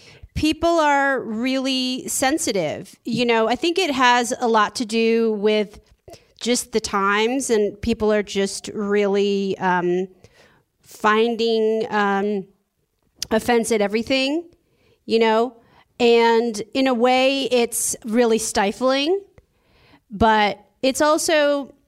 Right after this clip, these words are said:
um, I think it's also, you know, that, uh, we just don't have permission to do things. So it's, it's very, it's very, it's hard. It's hard. But I think that it, it's,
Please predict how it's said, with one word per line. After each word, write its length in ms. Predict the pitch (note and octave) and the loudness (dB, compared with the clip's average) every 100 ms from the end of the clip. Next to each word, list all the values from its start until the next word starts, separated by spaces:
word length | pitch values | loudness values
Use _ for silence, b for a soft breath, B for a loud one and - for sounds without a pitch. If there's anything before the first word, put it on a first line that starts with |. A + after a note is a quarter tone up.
| _ _ | _ _
um, 580 | B3+ B3+ B3 B3 B3 B3+ - _ B B B | 0 2 2 0 -2 -6 -12 _ B B B
I 60 | D4 | -2
think 340 | - G#4+ G#4+ - | 2 2 0 -2
it's 180 | D4+ - | -4 0
also, 260 | D4+ D4+ | 0 2
you 280 | F#4 B3+ C#4+ | -2 -2 -2
know, 360 | C4 A#3+ A#3+ - _ _ - | 2 2 0 -6 _ _ -12
that, 640 | B3 B3 A#3 A#3+ - - A#3 | -2 2 4 2 -2 -6 0
uh, 340 | B3 A#3 A#3 | 2 2 0
we 140 | A3+ A#3 | 0 -2
just 260 | B3+ - | -2 0
don't 180 | C#4 B3+ | 0 0
have 220 | B3 A#3+ - _ | -2 -4 -6 _
permission 840 | C#4+ C4+ C4 F#4 - F#3 G2+ C3 | -2 0 0 -2 -2 -4 -4 -8
to 140 | - G3+ | -10 -6
do 220 | F#3+ F3+ | -2 -2
things. 380 | F3 E3+ E3 F#3+ | -2 -4 -4 -2
So 100 | G3+ | -2
it's, 220 | F#3 G#3 | -2 -6
it's 100 | - | -4
very, 160 | A3+ A3+ | 0 0
it's 180 | A#3 A#3 | -2 -2
very, 240 | C4+ B3+ | 0 0
it's 160 | A3+ - | -4 -4
hard. 440 | C#4+ E4 D#3 C#3 | -2 0 -2 -4
It's 140 | F#3+ | -6
hard. 400 | - B3 F3 D3 | 0 0 0 -2
But 200 | - G#3+ - | -2 -2 -2
I 80 | C4+ | -4
think 220 | B4 B4+ | -2 0
that 240 | F4 - - B B B B - | 0 -2 -12 B B B B -6
it, 220 | D4 D4 | -4 -2
it's, 240 | D4 C4+ | -2 -2